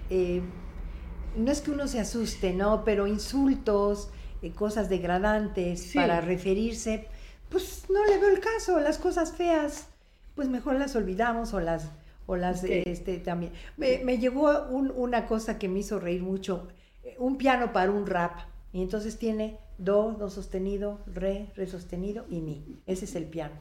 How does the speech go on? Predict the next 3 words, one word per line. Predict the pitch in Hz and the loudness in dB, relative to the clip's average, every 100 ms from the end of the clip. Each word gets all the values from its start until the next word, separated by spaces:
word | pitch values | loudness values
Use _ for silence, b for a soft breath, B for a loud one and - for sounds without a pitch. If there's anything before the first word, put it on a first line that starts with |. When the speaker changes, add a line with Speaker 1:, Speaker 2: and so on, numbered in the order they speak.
| - _ _ _ | -20 _ _ _
Speaker 1:
Tiene | 202 196 202 - - - _ _ _ _ - - _ _ _ _ - - | -2 -2 -4 -10 -20 -20 _ _ _ _ -20 -20 _ _ _ _ -20 -20
cinco | - 214 - | -8 -6 -4
teclas. | - - - - - | -6 -10 -12 -16 -16